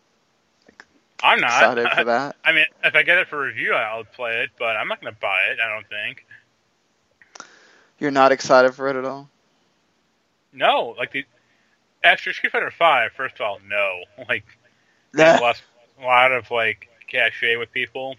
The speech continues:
Speaker 1: but s-, from step one, this game has seemed like it's been on, on the wrong footing. And with every character announcement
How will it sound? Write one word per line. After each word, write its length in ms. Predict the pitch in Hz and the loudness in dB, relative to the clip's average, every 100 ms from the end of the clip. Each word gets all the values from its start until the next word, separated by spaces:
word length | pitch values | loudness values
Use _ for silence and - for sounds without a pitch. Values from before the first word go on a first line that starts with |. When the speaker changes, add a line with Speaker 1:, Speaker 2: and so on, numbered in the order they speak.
| _ | _
Speaker 1:
but 220 | 113 113 104 _ _ _ _ _ _ _ _ _ _ | -4 -4 -6 _ _ _ _ _ _ _ _ _ _
s-, 100 | - | -16
from 220 | - 151 | -14 -12
step 320 | - - 180 - | -10 0 0 0
one, 400 | 127 127 151 123 117 | -10 0 0 0 -12
this 160 | 110 - | -20 -6
game 280 | 123 117 | -4 -4
has 160 | 107 101 | -6 -12
seemed 460 | - 117 113 117 - _ _ _ | -10 -12 -12 -18 -20 _ _ _
like 100 | 117 | -12
it's 100 | 117 | -10
been 120 | - | -4
on, 120 | 120 120 _ | -4 -6 _
on 80 | 113 | -8
the 80 | 110 | -6
wrong 280 | 110 110 113 - | -2 -4 -4 -10
footing. 200 | 110 95 87 85 _ _ _ _ _ _ _ _ _ _ _ _ _ _ _ _ _ _ _ _ - | -8 -8 -12 _ _ _ _ _ _ _ _ _ _ _ _ _ _ _ _ _ _ _ _ _ -4
And 360 | 120 110 117 113 _ _ _ _ _ _ _ | 0 0 -4 -14 _ _ _ _ _ _ _
with 120 | 143 | -2
every 260 | 120 135 143 | 0 0 -2
character 520 | - 143 139 147 143 | 0 0 2 0 -2
announcement 760 | 131 135 135 135 143 139 139 | -2 -2 -2 -4 -6 -6 -6